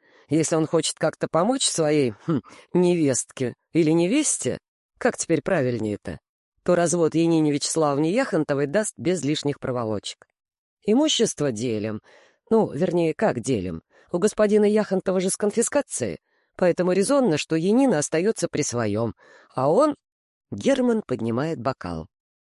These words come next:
«Шампанское? Странный выбор напитка». Как говорит мой друг и владелец этого ресторана, Денис Дворжецкий, коньяк пьют во время работы, а шампанское — когда празднуют. Я праздную маленькую победу.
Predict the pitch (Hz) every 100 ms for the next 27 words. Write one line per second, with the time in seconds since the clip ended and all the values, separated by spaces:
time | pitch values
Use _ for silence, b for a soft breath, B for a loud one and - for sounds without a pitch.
0 | _ - 113 - 107 156 - 262 110 -
1 | _ _ _ - - 254 208 139 180 208
2 | 139 127 131 160 - 87 - - - _
3 | _ _ _ _ _ - 160 135 139 151
4 | 143 139 143 147 147 269 240 143 143 143
5 | 147 139 - 131 135 139 - 170 220 254
6 | 131 - b b 160 220 202 135 120 170
7 | 202 170 110 - - - - B B B
8 | 202 247 - - 151 143 135 147 185 247
9 | 170 131 110 117 - 107 b b 180 156
10 | 147 143 285 294 - - 117 - B B
11 | 165 165 165 - 123 117 - 110 113 _
12 | _ _ _ - 147 226 - 269 254 233
13 | 233 196 123 160 185 175 160 117 98 98
14 | 101 95